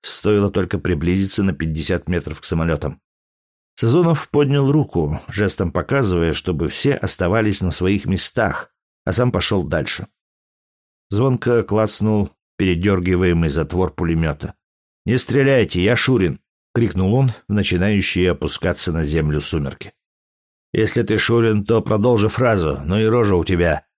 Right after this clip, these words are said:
раздалось в ответ. Сазонов на секунду замер. Продолжение фразы само всплыло в памяти вместе с воспоминанием о том, как их возили расстреливать и как над ним посмеялся Михаил.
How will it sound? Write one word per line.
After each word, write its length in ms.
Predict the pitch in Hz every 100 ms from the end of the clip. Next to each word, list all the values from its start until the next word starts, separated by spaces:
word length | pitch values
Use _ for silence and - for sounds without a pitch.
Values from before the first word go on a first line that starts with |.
| -
раздалось 460 | 90 90 87 82 85
в 40 |
ответ. 360 | 78 82 73 - _ _ _ _ _ _ _ _ _
Сазонов 460 | - 120 151 147 131
на 60 |
секунду 420 | 113 117 139 117
замер. 680 | 107 101 80 69 - - - _ _ _ _
Продолжение 640 | - 101 98 92 95 95 80
фразы 600 | - 123 107 80 67 76
само 580 | - 98 123 120 78 - -
всплыло 520 | - - 90 101 92
в 120 | -
памяти 400 | 101 101 95 -
вместе 480 | 85 80 87 90 90
с 140 | - -
воспоминанием 800 | 80 - 85 82 90 90 87 78
о 60 |
том, 360 | 69 104 101 - _ _ _
как 140 | 107
их 160 | 151 151
возили 340 | 104 101 120
расстреливать 1040 | 110 98 - - 113 101 87 85 73 - - _ _ -
и 80 | 92
как 240 | 101 -
над 200 | 92 73
ним 260 | 101 123 101
посмеялся 680 | 78 - 82 90 87 82
Михаил. 460 | 73 - 80 80